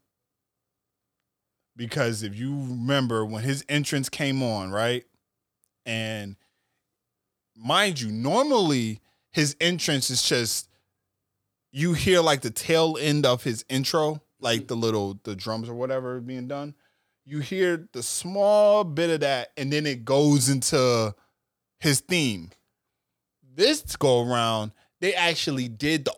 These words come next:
Speaker 1: old one when it had the little, the little intro, b-, the intro before this theme.
Speaker 2: Mm-hmm.
Speaker 1: And you're seeing on the,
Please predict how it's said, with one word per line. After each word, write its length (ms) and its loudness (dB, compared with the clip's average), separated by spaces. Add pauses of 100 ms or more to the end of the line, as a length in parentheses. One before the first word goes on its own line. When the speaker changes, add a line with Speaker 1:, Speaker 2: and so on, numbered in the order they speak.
(100)
Speaker 1:
old 340 4
one 400 -6
when 200 -6
it 80 -4
had 280 -2
the 100 -6
little, 500 -4 (260)
the 60 -12
little 420 -8
intro, 480 2
b-, 220 -8 (120)
the 240 -8
intro 240 -2
before 360 -4
this 180 -2
theme. 460 -6 (200)
Speaker 2:
Mm-hmm. 280 -14 (200)
Speaker 1:
And 260 -2
you're 120 -2
seeing 720 -2 (840)
on 320 0
the, 320 2